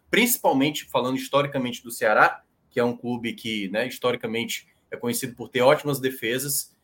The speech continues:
era um ponto primordial trazer um jogador com a experiência do Ramon.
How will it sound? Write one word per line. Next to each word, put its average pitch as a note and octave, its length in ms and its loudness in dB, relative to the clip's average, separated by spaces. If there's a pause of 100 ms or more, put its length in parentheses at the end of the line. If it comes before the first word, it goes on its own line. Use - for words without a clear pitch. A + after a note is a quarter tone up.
(220)
era C#3 280 6
um - 80 -6
ponto C3+ 400 0
primordial C#3+ 680 2
trazer C3 640 0
um A#2+ 160 -4
jogador A#2+ 600 -2
com B2 80 -6
a B2 60 0
experiência A2+ 560 -6
do C3 120 -6
Ramon. D3 260 -2